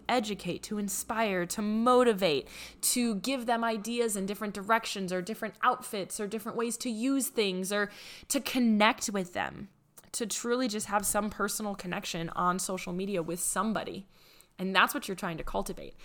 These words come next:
If you're feeling like you're being salesy, I challenge you to audit your social media and see if every single piece of your content is just content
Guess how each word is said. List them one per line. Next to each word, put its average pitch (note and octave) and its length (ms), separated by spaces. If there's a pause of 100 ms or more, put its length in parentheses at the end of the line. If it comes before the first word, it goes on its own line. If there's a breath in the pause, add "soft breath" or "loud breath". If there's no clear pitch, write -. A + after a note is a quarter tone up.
(220 loud breath)
If G#3+ 80
you're B3 100
feeling D#4 300
like C#4 180
you're A#3 60
being G#3 200
salesy, G3+ 460
I G3 80
challenge A3 540
you F3+ 260 (240 loud breath)
to A#3 180
audit G#3+ 440
your G#3 80
social G#3 360
media F#3 460
and F#3+ 160
see B3+ 240
if C4+ 120 (120)
every B3 480
single B3 540
piece A#3+ 580 (320 soft breath)
of C4 240
your A3+ 180
content G#3+ 680 (400 loud breath)
is D#4 520
just C4+ 520
content G#3 680